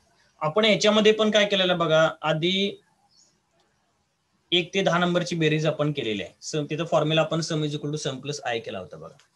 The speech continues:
किंवा चौथ्या chapter मध्ये array मध्ये पण बघा, ॲरे मधले नंबरांची बेरीज केली होती. तिथं सुद्धा आपण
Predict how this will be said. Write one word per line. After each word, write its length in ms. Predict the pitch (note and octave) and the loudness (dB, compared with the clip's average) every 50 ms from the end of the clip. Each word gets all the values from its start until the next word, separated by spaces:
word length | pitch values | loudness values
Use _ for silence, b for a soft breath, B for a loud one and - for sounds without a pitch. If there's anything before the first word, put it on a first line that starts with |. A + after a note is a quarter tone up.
| b b b b b b b - | b b b b b b b -6
किंवा 300 | E3+ E3+ F3 F3+ F#3 F#3+ | -4 0 2 4 4 4
चौथ्या 340 | F#3+ - G3 E3 D#3 F3+ E3+ | 4 2 0 0 2 0 0
chapter 220 | F#3 F3 - F3 | -2 -2 -2 -4
मध्ये 160 | F3 F3+ F3+ F3 | -2 0 2 2
array 240 | D#3+ E3 E3+ F3+ | 4 4 4 2
मध्ये 180 | F#3 F#3 F3+ F#3 | 2 2 0 0
पण 140 | F3+ F#3+ F#3 | -2 -2 0
बघा, 220 | F3+ F3 E3+ E3 | 0 2 2 4
ॲरे 200 | E3 E3 D#3+ E3+ | 4 4 4 4
मधले 260 | F3+ F#3+ F#3 F3 F#3 | 2 2 0 0 2
नंबरांची 500 | F#3+ F#3+ F3+ F3 E3+ E3+ E3+ E3+ E3+ F#3+ | 0 0 2 2 2 2 2 0 0 -2
बेरीज 320 | F3+ F3+ E3+ D#3 D#3 D3+ D3+ | 0 0 2 2 2 -2 -2
केली 200 | - C3 A2 G#2+ | -6 -6 -6 -6
होती. 260 | G#2 G2 - - - _ _ - _ _ | -8 -8 -12 -16 -20 _ _ -20 _ _
तिथं 180 | E3+ D#3+ - F3+ | -12 -10 -10 -10
सुद्धा 260 | - F3 E3 D#3+ F3 | -8 -6 0 2 2
आपण 300 | E3+ E3 - F3 F3+ F3+ | 2 2 -2 -6 -6 -6